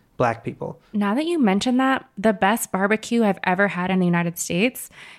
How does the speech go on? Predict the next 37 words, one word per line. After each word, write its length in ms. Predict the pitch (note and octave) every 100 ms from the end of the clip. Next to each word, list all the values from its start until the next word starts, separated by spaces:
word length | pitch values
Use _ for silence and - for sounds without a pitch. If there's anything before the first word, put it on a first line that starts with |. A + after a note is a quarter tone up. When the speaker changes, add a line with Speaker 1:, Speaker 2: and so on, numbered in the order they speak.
| _
Speaker 2:
was 240 | G3+ G3+ F#3
in 180 | F#3 F3
Tennessee, 840 | - F#3+ F#3+ - - F3 A3+ C#4 -
and 160 | F#3+ F#3
it 120 | F3
was 220 | F3 E3+
by 240 | F3 F3
an 160 | F3 F3
African-American 1000 | - E3+ F#3+ F#3+ F#3 F3 F3 F3 F3+ F3
chef, 420 | - E3+ F#3 G#3
and 160 | F#3 F3+
he 340 | - G#3 G#3
had 360 | G#3 G3+ G#3+ G#3
the 100 | A3
best 600 | G3 G3+ G#3+ G#3 - -
smoked 580 | - G3+ F#3+ G3 G#3 - F3
ribs 500 | F3 F#3 F#3+ F#3+ - F3+
ever. 260 | F#3 G3
And 120 | F#3+ -
I 80 | F#3+
don't 120 | A#3
even 140 | A3+ G#3
like 200 | G3 -
pork, 380 | F#3+ A3 B3+
but 120 | G3+ -
I 600 | F3+ F#3 F#3 F#3 F#3 F#3+ F3
ate 260 | E3 - _ F3+
everything 420 | E3+ E3 F#3 F3+
on 80 | -
my 140 | -
plate. 340 | - - - -
Speaker 1:
Yeah. 500 | A#2 A#2+ B2 A2+ G#2+ - _ _
Speaker 2:
It's 140 | F#3+ -
just 180 | G#3+
so 240 | - G3+ A#3
interesting 560 | G3 F#3+ G3 A3 G#3+ G#3
that 240 | F3+